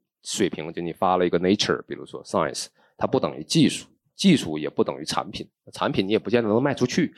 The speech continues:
这中间的坎儿还是真挺多的。那为什么我觉得我们还是可以的？作为教授创业，它这个赛道一定是相对来讲，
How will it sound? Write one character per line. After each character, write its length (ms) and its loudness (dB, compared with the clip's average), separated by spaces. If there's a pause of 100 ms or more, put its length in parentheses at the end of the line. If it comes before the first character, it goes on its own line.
(160)
这 100 0
中 200 4
间 120 4
的 100 2
坎 220 -2
儿 80 -4
还 120 0
是 80 -4
真 180 4
挺 220 -8
多 240 2
的。 120 -12 (100)
那 180 2
为 120 4
什 120 -2
么 80 2
我 180 2
觉 160 -4
得 100 4
我 340 2
们 280 -4
还 220 -2
是 100 0
可 320 0
以 140 2
的？ 180 0
作 140 2
为 160 4
教 160 0
授 100 2
创 240 -2
业， 60 -6
它 160 -4
这 120 2
个 140 4
赛 280 0
道 200 2
一 140 -2
定 160 0
是 180 -4
相 340 0
对 140 6
来 180 0
讲， 320 -4